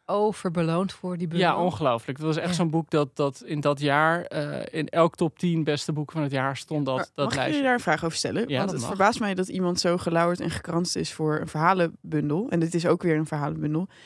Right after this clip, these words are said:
Speaker 3: Dat, voor, in de Nederlandse traditie is dat
Speaker 2: Ja,
Speaker 3: niet.
Speaker 2: dat, nee,
Speaker 1: Nee,
Speaker 2: kijk, in
Speaker 1: toch?
Speaker 2: Amerika is zijn, en dat is wel echt een van de grappige dingen. In Nederland hebben we natuurlijk echt dat onderscheid, dat met een verhalenbundel je ook niet genomineerd mag worden voor de Libris.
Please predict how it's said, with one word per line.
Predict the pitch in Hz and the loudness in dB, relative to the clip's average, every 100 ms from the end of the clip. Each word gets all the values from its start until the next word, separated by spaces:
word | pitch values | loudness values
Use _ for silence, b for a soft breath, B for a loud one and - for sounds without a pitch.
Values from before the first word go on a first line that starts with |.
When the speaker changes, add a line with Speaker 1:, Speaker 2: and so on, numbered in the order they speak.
| B B | B B
Speaker 3:
Dat, | 180 101 | -4 -4
voor, | - 196 - | -4 -2 0
in | 165 190 | 2 2
de | 185 | 2
Nederlandse | 185 226 196 - - | 2 2 0 -2 -4
traditie | 190 196 196 180 | -2 -2 -2 -2
is | 220 | -2
dat | 214 | 0
Speaker 2:
Ja, | 160 120 | 0 0
Speaker 3:
niet. | - - | -2 -6
Speaker 2:
dat, | 147 - | -6 -4
nee, | 190 | 0
Speaker 1:
Nee, | 170 160 | 2 4
Speaker 2:
kijk, | 214 214 | 4 2
in | 226 | 4
Speaker 1:
toch? | 196 | 4
Speaker 2:
Amerika | 190 262 220 190 | 4 2 2 2
is | 170 160 | 2 2
zijn, | 185 180 165 B B | 2 2 -2 B B
en | 160 | 2
dat | 202 | 4
is | 196 | 4
wel | |
echt | 185 - | 2 2
een | 190 | 2
van | 170 | 2
de | 165 | 2
grappige | 170 156 147 | 2 0 0
dingen. | 160 190 | 0 2
In | 170 | 4
Nederland | 156 156 147 | 4 4 4
hebben | 139 139 | 2 -2
we | |
natuurlijk | 139 - - | -4 -6 -6
echt | 139 | -4
dat | 175 | -2
onderscheid, | 165 - 143 123 | -2 -2 -2 -2
dat | 135 | -2
met | 143 147 | -6 -6
een | |
verhalenbundel | 139 139 151 143 151 143 | -6 -2 -2 0 0 0
je | 143 | 0
ook | 139 | 0
niet | 151 156 | 0 -2
genomineerd | - 147 135 139 135 | -2 -2 0 2 0
mag | 175 147 | 0 -2
worden | 160 156 175 | -2 -2 -2
voor | 139 | -4
de | 120 | -4
Libris. | 131 151 175 - | -4 -2 -6 -8